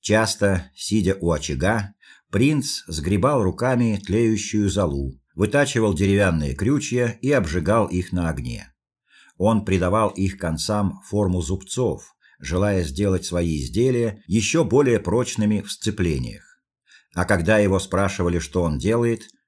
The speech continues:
отвечал, что готовит острые дротики для мести за своего отца.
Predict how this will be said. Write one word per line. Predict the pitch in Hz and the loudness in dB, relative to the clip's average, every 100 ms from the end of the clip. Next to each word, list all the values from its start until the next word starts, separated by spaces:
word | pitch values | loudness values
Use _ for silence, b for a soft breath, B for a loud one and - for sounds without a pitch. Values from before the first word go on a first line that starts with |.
| _ | _
отвечал, | 101 113 117 151 160 | -4 -2 -2 0 -2
что | 147 - 101 | -2 -2 0
готовит | 95 143 156 143 139 - | 0 0 0 0 -4 -6
острые | 107 127 - 123 117 | -2 -2 -2 -2 0
дротики | 87 104 104 73 71 62 - _ - | 0 0 0 -4 -10 -12 -12 _ -12
для | 65 95 | 0 2
мести | 90 123 135 - 123 113 | 4 4 2 0 -2 -2
за | 98 117 | -2 -2
своего | 123 143 110 82 | 0 0 2 2
отца. | 85 - - 64 - | -2 -4 -6 -8 -10